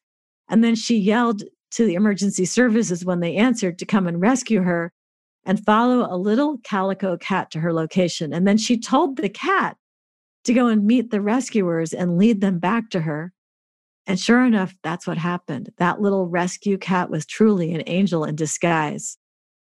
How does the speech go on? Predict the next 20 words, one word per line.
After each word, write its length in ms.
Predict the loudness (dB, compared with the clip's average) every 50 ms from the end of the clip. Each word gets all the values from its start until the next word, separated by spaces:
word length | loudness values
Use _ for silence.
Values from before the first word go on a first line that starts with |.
| _ _ _ _ _ _ _ 0
I'm 200 | 2 4 4 4
Amy 320 | 4 4 4 4 4 4
Newmark. 540 | 4 2 2 0 0 -2 -2 -4 -4 -6 -10 _ -2
Thanks 240 | 0 2 2 0 0
for 140 | 0 0 2
listening 540 | 2 0 -2 -2 -4 -4 -4 -4 -4 -6 -6
to 120 | -6 -4
these 240 | -2 0 0 0 -2
stories 520 | -2 0 0 0 2 2 0 0 -2 -2
about 320 | -4 -4 -2 -2 -2 -2 -4
remarkable 800 | -4 -4 -2 0 0 2 2 0 0 -2 -6 -4 -2 -4 -4
pets 600 | -4 -4 -4 -4 -4 -4 -6 _ -12 -10 -10 -10 -12 _ _ _ _ _ _ -4
from 160 | -4 -4 -2
Chicken 360 | -2 2 2 2 4 4 0
Soup 260 | 0 0 -4 -4 -4 -4
for 80 | -4
the 100 | -4 -4
Soul, 400 | -4 -2 0 0 0 0 -2 -4 -4
my 140 | -6 -6 -6
clever, 600 | -8 -10 -2 0 2 2 2 0 -2 -4 -4